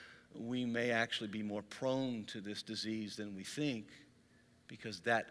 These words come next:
obesity makes us vulnerable. Find ways in your social distancing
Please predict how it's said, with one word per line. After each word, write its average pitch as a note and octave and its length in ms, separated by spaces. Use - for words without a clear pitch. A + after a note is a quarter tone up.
obesity G#2+ 540
makes G#2 360
us G2+ 140
vulnerable. A2 640
Find D3+ 500
ways A#2+ 1040
in A#2+ 160
your A#2 100
social A2+ 460
distancing F#2+ 880